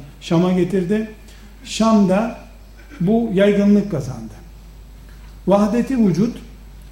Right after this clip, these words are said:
felsefesi ümmeti Muhammed'in toparlanma gücünü kıran bir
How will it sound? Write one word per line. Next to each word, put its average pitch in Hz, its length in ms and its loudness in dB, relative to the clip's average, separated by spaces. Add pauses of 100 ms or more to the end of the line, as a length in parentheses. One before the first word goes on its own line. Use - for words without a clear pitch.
(140)
felsefesi 175 800 -2 (840)
ümmeti 226 460 2
Muhammed'in 175 680 2 (1500)
toparlanma 214 800 4
gücünü 180 640 2 (120)
kıran 196 460 2 (800)
bir 185 240 0